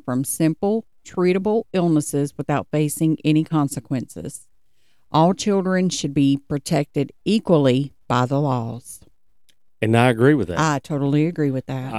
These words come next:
Speaker 2: I, I do agree with that. I just think that it doesn't matter about, to me, the law protecting them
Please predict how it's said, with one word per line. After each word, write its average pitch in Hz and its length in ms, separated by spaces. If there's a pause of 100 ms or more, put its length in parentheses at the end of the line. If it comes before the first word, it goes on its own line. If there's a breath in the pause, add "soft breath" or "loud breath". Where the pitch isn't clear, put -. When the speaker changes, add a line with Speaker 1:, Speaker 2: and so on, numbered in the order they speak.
(120)
Speaker 2:
I, 110 80
I - 20
do 110 280
agree 110 280
with 107 160
that. 107 360
I 101 140
just 98 440
think 104 300
that 98 260 (800)
it 98 80
doesn't 110 280
matter 113 440
about, 101 460 (640)
to - 120
me, 110 640 (540)
the 110 200
law 127 360
protecting 135 640
them 185 380